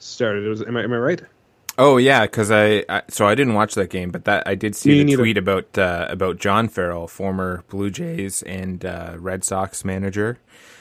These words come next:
Speaker 2: uh, who is
Speaker 1: Oh, and I,
Speaker 2: apparently
Speaker 1: I sh-, sorry, go ahead. Keep going.
Speaker 2: Um, I, I don't remember. Is, he's a, he's a lobster fisherman now. He's, uh, living,
Speaker 1: Yeah, I guess.
Speaker 2: living his, uh, his best life, I guess. That's what he wants to do.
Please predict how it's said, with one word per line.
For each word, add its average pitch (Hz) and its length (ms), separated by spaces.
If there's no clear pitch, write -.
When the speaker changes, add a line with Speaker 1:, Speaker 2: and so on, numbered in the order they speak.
Speaker 2:
uh, 85 180
who 95 180
is 90 180
Speaker 1:
Oh, 98 80
and 104 100
I, - 40
Speaker 2:
apparently 98 120
Speaker 1:
I - 40
sh-, - 120
sorry, 175 240
go 165 80
ahead. 127 260
Keep 135 140
going. 110 140
Speaker 2:
Um, 113 400
I, 69 160
I 107 140
don't 113 320
remember. 120 460
Is, 113 240
he's 110 400
a, 98 220
he's 101 180
a 98 60
lobster 117 580
fisherman 143 500
now. 139 300
He's, 110 320
uh, 92 380
living, 107 320
Speaker 1:
Yeah, 104 60
I - 20
guess. - 340
Speaker 2:
living 104 300
his, 104 340
uh, 95 320
his 98 180
best 98 300
life, 101 240
I 110 80
guess. 107 320
That's - 220
what 98 100
he 95 100
wants 95 280
to 98 100
do. 107 240